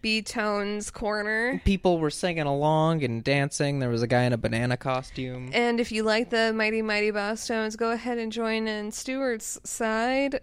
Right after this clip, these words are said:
Speaker 1: of the "We Like the Mighty Mighty B Tones," and we'll, uh, we'll fight it out.
Speaker 2: Join the, the, the two-tone squad.
Speaker 1: No, no, don't, don't wear those fucking Vans.
Speaker 2: I don't,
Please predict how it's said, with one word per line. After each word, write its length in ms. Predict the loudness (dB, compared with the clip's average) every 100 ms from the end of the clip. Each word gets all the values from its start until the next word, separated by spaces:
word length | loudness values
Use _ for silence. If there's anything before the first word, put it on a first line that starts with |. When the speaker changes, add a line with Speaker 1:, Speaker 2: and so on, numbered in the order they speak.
| -4
Speaker 1:
of 240 | -4 -4
the 180 | -2 -2
"We 180 | -2 -4
Like 300 | -2 -4 -2
the 100 | -2
Mighty 240 | 0 0 -2
Mighty 300 | -2 -4 -6
B 280 | -6 -8 -8
Tones," 680 | -4 -4 -2 -2 -4 -6 -8 -8 -10 -8
and 140 | -2
we'll, 220 | 0 2
uh, 560 | 4 4 4 4 4 2
we'll 140 | -2 -2
fight 320 | 0 0 2
it 80 | 0
out. 420 | 0 -2 -2 -4 -8 -14 -16 -18 -20 -20 -16 -2
Speaker 2:
Join 200 | 0 4
the, 180 | 4 4
the, 260 | 2 -2 -4
the 180 | -8 -8 -4
two-tone 480 | -2 0 2 2 2
squad. 480 | 2 4 4 2 -2 -12 -20 -20 -20 -8
Speaker 1:
No, 340 | -2 -2 -2 -8 -2
no, 240 | 0 0
don't, 420 | -2 -2 -2 -4 -12 0
don't 340 | 2 2 0
wear 220 | 2 4 4
those 220 | 4 2
fucking 680 | -2 -2 -2 -6 -6 -6 -4
Vans. 520 | -4 -4 -8 -10 -6
Speaker 2:
I 120 | -4
don't, 200 | -2 -2